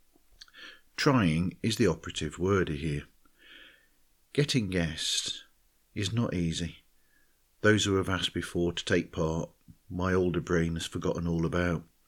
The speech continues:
And I wish they would get back in touch with me, really, to remind me that I'm supposed to be listening to their shows and getting back to them. I should have taken notes.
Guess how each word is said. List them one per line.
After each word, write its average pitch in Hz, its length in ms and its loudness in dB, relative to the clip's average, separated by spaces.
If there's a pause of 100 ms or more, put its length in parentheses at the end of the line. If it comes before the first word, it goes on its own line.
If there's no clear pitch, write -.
(800)
And 87 140 -4
I - 20 -2
wish 98 280 2
they 87 80 -2
would 85 160 0
get 82 180 0
back - 180 -8
in 82 120 -2
touch 87 300 0
with 85 160 -2
me, 80 160 -2
really, 82 580 0
to 85 500 0
remind 90 560 0
me 87 80 0
that 87 320 -2 (840)
I'm 90 140 -4
supposed 98 300 0
to - 40 -8
be 87 80 2
listening 98 360 0
to 90 120 -6
their 87 200 2
shows 82 480 0
and 85 100 -4
getting 87 240 -4
back 92 220 -2
to - 120 -4
them. 82 220 -6 (1600)
I 95 40 -8
should 92 220 -2
have - 80 -6
taken 73 340 -4
notes. 85 480 0